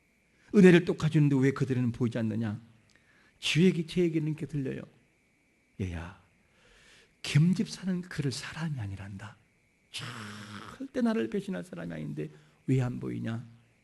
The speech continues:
또 박 집사는 내가 정말 사랑하는 그런 사람인데 왜 나의 은혜를 잃어버리고 살아가느냐? 그게 어디 있느냐? 어디 있느냐?"라고 주님은 지금 묻고 있습니다.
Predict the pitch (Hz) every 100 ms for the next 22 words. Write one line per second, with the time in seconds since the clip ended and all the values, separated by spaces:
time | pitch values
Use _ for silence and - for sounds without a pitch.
0 | _ _ _ _ _ _ - - - -
1 | 240 220 220 190 196 214 208 202 190 190
2 | 196 - 233 349 359 349 320 320 - 277
3 | 262 240 240 240 - - - 311 349 262
4 | 285 262 247 240 208 - - - - -
5 | 190 254 359 359 320 277 247 262 269 214
6 | 196 196 196 196 160 143 127 123 117 -
7 | 123 107 101 107 107 - - - 120 151
8 | 147 110 101 95 - - _ _ _ _
9 | _ - 156 190 277 277 247 220 196 185
10 | 180 156 156 123 120 202 233 - 120 113
11 | 98 - 82 78 85